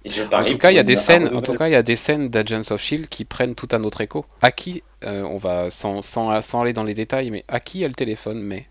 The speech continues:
Speaker 2: à la fin du dernier épisode.
Speaker 1: Voilà. J'ai pas, j'ai pas encore vu le nouvel épisode. J'ai, j'ai pas vu le nouvel épisode, mais j'ai regardé la bande-annonce du crossover.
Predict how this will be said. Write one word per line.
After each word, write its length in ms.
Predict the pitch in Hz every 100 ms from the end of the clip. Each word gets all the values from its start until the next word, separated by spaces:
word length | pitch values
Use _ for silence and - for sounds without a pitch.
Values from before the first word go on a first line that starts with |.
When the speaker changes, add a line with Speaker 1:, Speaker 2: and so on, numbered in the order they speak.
| _
Speaker 2:
à 80 | -
la 120 | 95
fin 180 | - 101
du 100 | 95
dernier 260 | 95 90 87
épisode. 380 | - 95 90 -
Speaker 1:
Voilà. 320 | 101 104 104 - -
J'ai 100 | 117
pas, 140 | 131
j'ai 120 | 127
pas 100 | 127
encore 220 | 135 147 127
vu 120 | 135
le 140 | 117
nouvel 280 | 113 107 104
épisode. 440 | 101 101 123 139 -
J'ai, 400 | - - - 120
j'ai 280 | - 104 113
pas 120 | 143
vu 120 | 143
le 40 | 131
nouvel 200 | 113 104
épisode, 480 | 104 110 143 151 -
mais 100 | 113
j'ai 100 | 127
regardé 340 | 131 123 113 135
la 120 | 110
bande-annonce 460 | 113 110 113 127
du 100 | 127
crossover. 540 | - - - 104 117